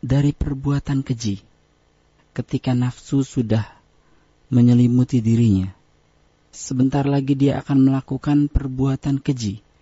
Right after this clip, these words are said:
akan berzina, tapi kemudian dia ingat kepada Allah Subhanahu wa taala, sehingga Allah Azza wa Jalla memberikan taufik kepadanya dan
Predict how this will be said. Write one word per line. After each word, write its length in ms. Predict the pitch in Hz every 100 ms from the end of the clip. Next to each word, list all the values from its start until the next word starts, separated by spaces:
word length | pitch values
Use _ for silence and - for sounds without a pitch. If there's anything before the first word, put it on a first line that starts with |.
| _ _ _ -
akan 480 | 127 - 151 135
berzina, 640 | 131 127 117 131 151 104 87 _ _ _ _ _ _ _
tapi 240 | 135 -
kemudian 560 | 156 147 147 143 151 156
dia 240 | 143 151
ingat 320 | 165 165 160 -
kepada 320 | - 151 156
Allah 240 | 156 151
Subhanahu 640 | 147 143 135 143 135 131 123
wa 80 |
taala, 480 | 127 123 107 98 - _ _ _ _
sehingga 480 | - 135 135 139 143
Allah 320 | 143 143 139
Azza 240 | 139 139 139
wa 80 |
Jalla 240 | 135 147 143
memberikan 560 | 143 135 139 147 143
taufik 400 | 151 151 143 151
kepadanya 720 | - - 143 151 143 107 101 _ _ _ _ -
dan 480 | 127 139 139 135